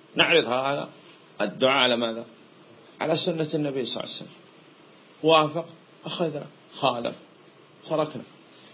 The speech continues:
هذا الأخ مثلًا قال: "والله أعجبت بطريقة فلان في التدريس، في التأليف،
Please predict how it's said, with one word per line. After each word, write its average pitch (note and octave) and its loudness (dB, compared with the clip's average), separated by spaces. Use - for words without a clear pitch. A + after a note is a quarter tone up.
هذا F3 6
الأخ C3 -2
مثلًا G#2+ -6
قال: D3+ 4
"والله C3+ 0
أعجبت A#2 -2
بطريقة C3+ 0
فلان D3+ 2
في C3 -4
التدريس، B2 0
في A#2 -2
التأليف، A#2+ 0